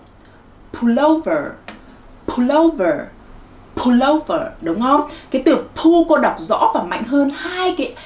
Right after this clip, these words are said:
cái âm pull này cô đọc rõ và mạnh hơn hai cái âm còn lại. Bởi vì trọng âm được rơi vào âm tiết đầu tiên. Phải không con?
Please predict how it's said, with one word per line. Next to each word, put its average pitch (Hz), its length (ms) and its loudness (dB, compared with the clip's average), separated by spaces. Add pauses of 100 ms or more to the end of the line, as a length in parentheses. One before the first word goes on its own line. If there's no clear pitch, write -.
(100)
cái 240 100 -4
âm 302 300 2 (360)
pull 320 340 4
này 196 120 -4
cô 247 100 -2
đọc 233 200 0
rõ 226 340 -2
và - 80 0
mạnh 190 240 -6
hơn 262 220 0
hai 262 220 -4
cái - 80 -8
âm 233 160 2
còn 170 240 -2
lại. 170 180 0 (300)
Bởi 233 120 4
vì 202 240 -2
trọng - 260 -4
âm 320 260 4
được 220 140 0
rơi 233 180 0
vào - 100 0
âm 208 160 -4
tiết 320 140 2
đầu 220 240 2
tiên. 294 400 4
Phải 226 140 2
không 240 140 2
con? 294 220 4